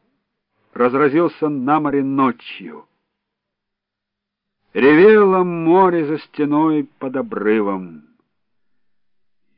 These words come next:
Ещё раз убедился Едыгей: неспроста возникают предвестники бури и рек-толкуны. То была уже глубокая ночь.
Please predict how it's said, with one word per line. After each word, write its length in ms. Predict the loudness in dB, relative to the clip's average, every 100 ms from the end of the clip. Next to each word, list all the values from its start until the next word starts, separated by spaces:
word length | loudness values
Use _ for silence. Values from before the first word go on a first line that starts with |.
| _
Ещё 420 | -18 -14 -4 0
раз 240 | 0 -2 -4
убедился 520 | -4 -2 -2 -4 -4
Едыгей: 720 | -4 -4 -4 -4 -4 -6 -12 _ _ _ _ _ _ _ _ _ _
неспроста 960 | -6 -6 -6 -4 -4 -4 -10 -2 0 0
возникают 720 | -2 -4 -6 -6 -6 -4 -6 -8
предвестники 840 | -10 -10 -4 -4 -4 -10 -16 -16
бури 640 | -18 _ -4 -2 -4 -8 _ _ _ _ _ _ _ _ _ -8
и 320 | -6 -4 -4
рек-толкуны. 1080 | -6 -10 -14 -14 -12 -12 -12 -12 -12 -14 -18 _ _ _ _ _ _ _ _ _ _ _ _ _ _
То 200 | 0 0
была 320 | 0 -4 -4
уже 240 | -6 -6 -10
глубокая 720 | -6 -6 -4 -4 -6 -14 -12
ночь. 680 | -12 -12 -16 -20 -20 -20